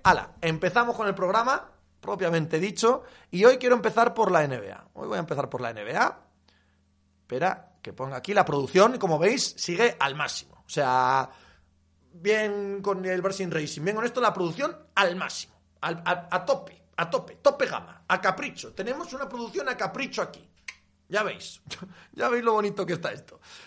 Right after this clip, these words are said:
Em, Arturas Casputis, C Tangana bien, muy bien, Arturas, muy, muy bien,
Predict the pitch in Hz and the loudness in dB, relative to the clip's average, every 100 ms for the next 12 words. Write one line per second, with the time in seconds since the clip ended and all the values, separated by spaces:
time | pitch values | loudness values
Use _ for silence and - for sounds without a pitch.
0 | - 160 165 156 151 151 143 143 139 131 | -6 0 2 4 2 -2 -6 -10 -12 -12
1 | 131 131 135 - _ _ _ _ _ - | -14 -16 -18 -20 _ _ _ _ _ 0
2 | 180 170 - 277 269 254 226 202 - 269 | 0 0 -2 -2 0 -2 -2 -2 -4 -10
3 | - 127 - - 214 220 220 214 190 233 | -10 -14 -8 -4 0 0 0 0 2 0
4 | 254 - _ - 185 208 139 123 123 123 | -2 -14 _ -8 0 2 2 -2 -10 -10
5 | 135 - - - 151 165 202 160 120 110 | -10 -12 -18 -10 -4 0 2 0 -6 -12